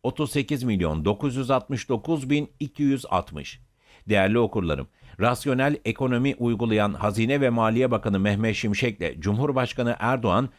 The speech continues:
kamu alacakları için gecikme zammı ve tecil faiz oranlarını da yükseltti. Bu artış da yine Cumhurbaşkanlığının kararıyla resmi gazetede yayımlandı.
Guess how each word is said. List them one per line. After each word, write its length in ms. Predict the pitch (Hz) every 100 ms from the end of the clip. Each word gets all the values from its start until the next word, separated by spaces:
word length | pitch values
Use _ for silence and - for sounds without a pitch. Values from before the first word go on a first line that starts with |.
| _ -
kamu 280 | 170 170 135
alacakları 560 | 139 135 117 113 131
için 340 | 131 127 101 87
gecikme 440 | 104 139 - 156
zammı 360 | 131 117 147 135
ve 220 | 95 -
tecil 460 | - 120 117 156
faiz 400 | 127 131 131 165
oranlarını 680 | - 147 147 151 147 151 160
da 80 | 135
yükseltti. 600 | 92 80 - 71 - 78 - - _ - _ -
Bu 220 | 156 -
artış 380 | 214 208 110 -
da 60 |
yine 400 | 76 113 107 110 - - -
Cumhurbaşkanlığının 1080 | 113 127 170 147 143 - 139 135 131 143 107
kararıyla 640 | - 120 117 117 117 101 95
resmi 340 | 104 - 170
gazetede 480 | 151 139 131 135 131
yayımlandı. 600 | 87 80 78 71 69